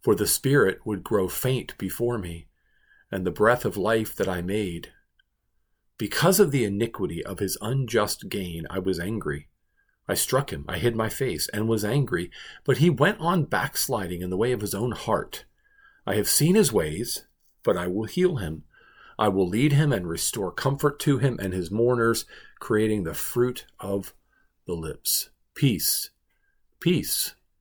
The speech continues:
to the far and to the near, says the Lord, and I will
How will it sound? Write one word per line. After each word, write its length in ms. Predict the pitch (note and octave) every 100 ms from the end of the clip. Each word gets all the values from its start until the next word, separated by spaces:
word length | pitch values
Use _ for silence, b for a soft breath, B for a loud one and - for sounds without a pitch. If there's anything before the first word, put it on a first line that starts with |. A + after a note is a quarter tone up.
| _ _ _ _
to 100 | -
the 120 | A#2 -
far 680 | - C#3 C#3 C3+ C#3+ C#3 _ _ _ _ _ _ -
and 160 | G#2+ G#2
to 120 | B2+
the 120 | A#2+
near, 420 | A2 F2+ D#2 C#2+ -
says 320 | - - F2+ -
the 80 |
Lord, 440 | D#2+ D2+ D2 D#2+ - _ _ _ _ -
and 160 | G#2+ G2
I 360 | G#2 G#2+ A2+ B2+
will 580 | G#2 G#2 G#2+ G#2+ G#2+ A2